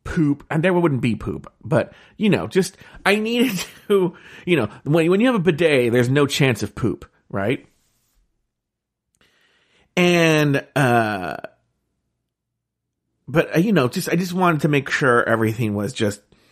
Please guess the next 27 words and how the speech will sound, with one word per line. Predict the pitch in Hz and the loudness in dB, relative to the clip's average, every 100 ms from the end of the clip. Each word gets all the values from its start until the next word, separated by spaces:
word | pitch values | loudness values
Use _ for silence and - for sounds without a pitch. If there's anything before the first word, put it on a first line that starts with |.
| _ _ _ _ _ _ _ _ _ | _ _ _ _ _ _ _ _ _
fine, | - 113 98 101 98 | 0 0 0 -2 -2
so | 123 | 0
I | 101 | 0
had | 120 113 | 2 0
to | - 104 95 - - - - - - - | 0 -2 -2 -8 -16 -20 -20 -20 -20 -10
look | - 269 277 | -4 -2 0
at | |
it, | 208 175 175 | 0 0 0
and | 160 180 | -2 0
then, | 190 180 175 | 0 0 0
uh, | 170 143 147 139 143 | -2 0 0 2 0
I | 135 | 0
sent | 120 - 135 135 | -2 -2 -4 -2
it | 170 175 - _ _ _ _ _ _ _ _ _ _ _ _ _ _ _ 147 | -4 -6 -16 _ _ _ _ _ _ _ _ _ _ _ _ _ _ _ -2
and | 135 127 123 123 | 0 0 -2 0
then | 131 127 - | -2 -2 -2
I | 131 | -2
literally | 127 131 156 160 165 165 165 | 0 0 0 2 2 0 -2
deleted | 160 151 - 139 127 143 156 156 156 113 120 | -6 -10 -2 0 0 -4 -2 0 0 -2 -2
that | 127 135 - | 0 0 -2
pic | 147 117 - - | 0 0 -2 -12
from, | - 135 117 - | -6 -4 -4 -4
I | 131 147 | -2 0
literally | 147 147 143 135 | 0 0 0 0
deleted | 131 127 123 | -2 -2 0
it | 120 - | 0 -2
from | - 123 110 101 101 - | -6 -6 -4 -4 -8 -10